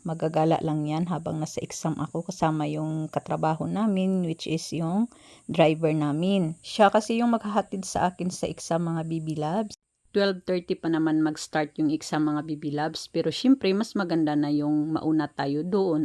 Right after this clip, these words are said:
or maaga tayo doon, at least makapagpahinga man lang tayo bago yung exam. Marelax man lang yung isip natin bago yung exam mga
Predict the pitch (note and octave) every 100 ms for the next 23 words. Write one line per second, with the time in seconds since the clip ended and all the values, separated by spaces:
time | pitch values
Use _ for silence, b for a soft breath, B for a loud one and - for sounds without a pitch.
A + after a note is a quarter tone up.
0 | - D3+ D3 D3 - C#3 C#3+ - C3+ D3+
1 | F#3+ F3 G3 - E3+ F3 E3 D#3+ D#3 -
2 | D3 D3 C#3+ D3 D3 C#3+ D3+ A3 G#3 F3
3 | G3 A3 E3 D3 C#3 - - D3+ D#3+ E3
4 | D3+ F#3+ F#3+ G3 G3 - G3 F3+ F#3 F#3
5 | F#3 F3+ F#3 - A3+ C4+ A3+ F#3+ F3+ E3
6 | D#3+ D#3+ D3+ - E3 D#3 D#3+